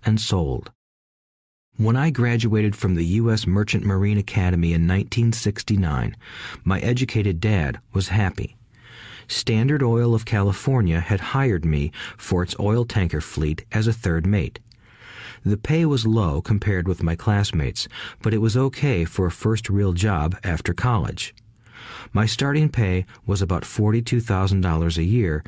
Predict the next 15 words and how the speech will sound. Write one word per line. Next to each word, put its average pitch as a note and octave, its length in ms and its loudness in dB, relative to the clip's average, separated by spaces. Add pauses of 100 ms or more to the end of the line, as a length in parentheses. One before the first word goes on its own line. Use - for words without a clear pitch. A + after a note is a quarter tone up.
(220)
including C3 560 2
overtime, G2 640 -2 (380)
and G2+ 140 0
I F#2+ 140 2
only C3+ 260 2
had A#2 180 4
to A#2 80 2
work F2+ 320 0
for G#2 160 -2
seven D#2 340 0
months. G2 440 0 (540)
I - 180 0
had G#2+ 200 2
five A#2 460 0
months G#2+ 460 0